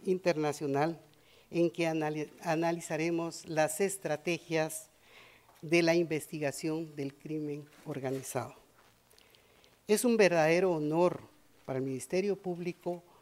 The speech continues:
compartir con la Comisión Internacional contra la Impunidad de Guatemala la organización de este evento y contar con la presencia de tan distinguidos expertos internacionales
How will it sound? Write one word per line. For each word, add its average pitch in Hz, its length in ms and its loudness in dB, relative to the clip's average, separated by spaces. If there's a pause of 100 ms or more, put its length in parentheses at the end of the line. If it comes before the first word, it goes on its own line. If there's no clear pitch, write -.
(240)
compartir 190 960 6 (760)
con 180 120 8
la 170 120 6
Comisión 190 480 4
Internacional 160 1160 4 (160)
contra 156 340 2
la 143 80 4
Impunidad 151 640 -2
de 185 140 -4
Guatemala 160 640 0 (760)
la 170 220 10
organización 170 880 4
de 175 240 4
este 165 320 0
evento 156 640 6 (500)
y 190 120 -2
contar 202 540 6
con 175 160 2
la 160 140 4
presencia 165 800 2
de 165 160 2
tan 156 260 -2
distinguidos 175 800 -6
expertos 170 680 -2
internacionales 160 1120 -2